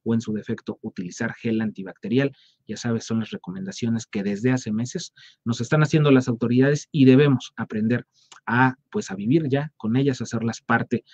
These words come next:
de nuestro día a día. Vamos a comenzar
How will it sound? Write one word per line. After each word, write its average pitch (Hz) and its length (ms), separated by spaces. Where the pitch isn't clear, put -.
de 117 200
nuestro 110 360
día 101 340
a 95 100
día. - 260
Vamos 240 300
a 143 460
comenzar 131 500